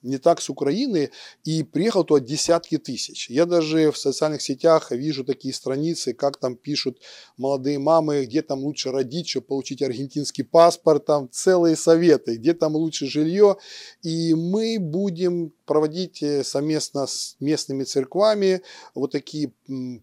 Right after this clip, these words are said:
проекты, чтобы люде-, людям показать Иисуса Христа. То есть мы щас уже готовим команды, возможно, с наших церквей, с разных, ну, больше всего я подключаю крупные церкви,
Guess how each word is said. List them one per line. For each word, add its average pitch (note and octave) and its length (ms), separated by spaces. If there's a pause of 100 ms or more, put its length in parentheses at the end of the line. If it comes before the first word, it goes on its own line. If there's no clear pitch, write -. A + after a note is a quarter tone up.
проекты, D#3 580
чтобы C3+ 640
люде-, B2+ 460
людям C#3 320
показать B2+ 540
Иисуса A#2+ 320
Христа. A#2+ 420 (300)
То A#2+ 100
есть A#2+ 140
мы C#3+ 100
щас - 280
уже B2+ 180
готовим C3 460 (240)
команды, F3 720 (380)
возможно, B2+ 560
с - 100
наших E3 340
церквей, D3 480
с - 140
разных, B2+ 500
ну, F#3+ 60
больше B2 360
всего B2 260
я A#2 80
подключаю A#2 500
крупные F3+ 400
церкви, D3+ 600